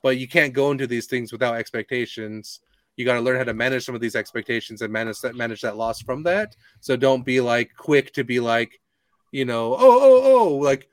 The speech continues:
it's just a tournament. It's just, you know, you're just having fun out here, right? Like, you're not getting paid to do this. You're, you know, blah, blah, blah." Like, instead of, like, discrediting that, like, owning up to it, it's like, "Hey, you put in a lot of hard work.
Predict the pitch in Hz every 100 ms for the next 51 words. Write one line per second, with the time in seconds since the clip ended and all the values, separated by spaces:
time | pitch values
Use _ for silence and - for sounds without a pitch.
0 | _ - 214 262 226 262 254 208 151 135
1 | 170 180 247 233 - _ _ _ _ -
2 | 202 202 214 220 240 226 220 - 240 214
3 | 175 160 151 135 139 190 214 185 151 165
4 | 214 202 202 196 208 208 180 185 214 147
5 | 123 120 - _ _ _ _ _ _ 175
6 | 151 160 147 - - 165 156 147 151 180
7 | 175 202 185 127 117 _ _ _ _ -
8 | 135 160 143 131 135 - 139 127 120 123
9 | 139 123 120 _ - 143 156 190 214 135
10 | 123 127 117 220 175 - 202 196 170 185
11 | 175 185 165 135 202 123